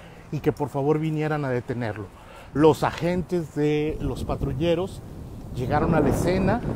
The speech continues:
hablaron con el hombre. El hombre todavía se encuentra aquí detenido en esta calle de, de Katy. Hablaron con el hombre y esta persona en esta casa que está allá atrás donde están los agentes, hablaron con el hombre y él se entregó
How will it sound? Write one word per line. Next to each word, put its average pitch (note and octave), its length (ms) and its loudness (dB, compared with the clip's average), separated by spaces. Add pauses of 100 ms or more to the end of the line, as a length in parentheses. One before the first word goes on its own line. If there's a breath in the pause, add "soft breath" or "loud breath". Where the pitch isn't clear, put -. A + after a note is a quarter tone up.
(100)
hablaron D#3 340 2
con D#3 180 0
el D#3+ 140 4
hombre. F3+ 340 2 (100)
El C#3 200 -2
hombre D3 200 -4
todavía D#3 460 -4
se D#3 120 -12
encuentra D3 360 -8
aquí D#3 260 -6 (400 loud breath)
detenido C#3+ 520 -2
en D3+ 100 -2
esta - 220 -2
calle D#3 320 2
de, - 220 4
de A#2+ 400 -4
Katy. E3 400 -2 (420 loud breath)
Hablaron D#3 400 2
con D#3+ 160 -4
el D#3+ 160 2
hombre F#3+ 480 2
y F3+ 360 -2
esta D#3+ 300 -2
persona E3+ 600 -2
en C#3+ 160 -6
esta D#3 240 -8
casa E3 260 -6
que - 80 -14
está - 180 -6
allá D#3 120 -2
atrás D#3 260 -4
donde C3+ 180 -8
están D3+ 220 -8
los D3+ 140 -8
agentes, F3+ 560 -6 (500 loud breath)
hablaron E3 400 0
con D#3 180 -2
el D3+ 140 2
hombre E3 400 4 (420 loud breath)
y D#3 440 4
él E3 180 6
se - 120 0
entregó D3+ 440 4